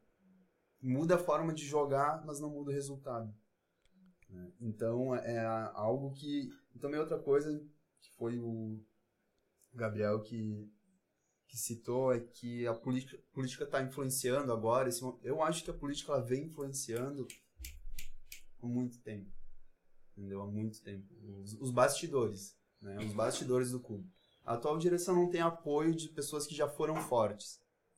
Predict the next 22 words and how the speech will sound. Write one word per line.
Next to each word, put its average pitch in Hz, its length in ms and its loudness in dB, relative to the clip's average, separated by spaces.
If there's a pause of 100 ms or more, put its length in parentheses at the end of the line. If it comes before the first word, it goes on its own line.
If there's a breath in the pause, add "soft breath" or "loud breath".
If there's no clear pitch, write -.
dentro 107 240 -6
do 110 80 -8
clube, 107 200 -6
que - 140 -16
têm 131 220 0
voz. 107 440 2 (640)
É, 101 800 0 (140)
muitos 139 340 2
conselheiros 165 680 6
que 147 100 -10
têm 160 320 4
voz 127 360 2
também, 127 440 0
que 117 280 -8 (300)
são 120 160 -2
da 113 100 4
época 131 200 0
dos 113 180 -4
dinossauros, 123 960 -2 (600 soft breath)
toda 143 440 2
hora, 139 640 6
qualquer 139 500 0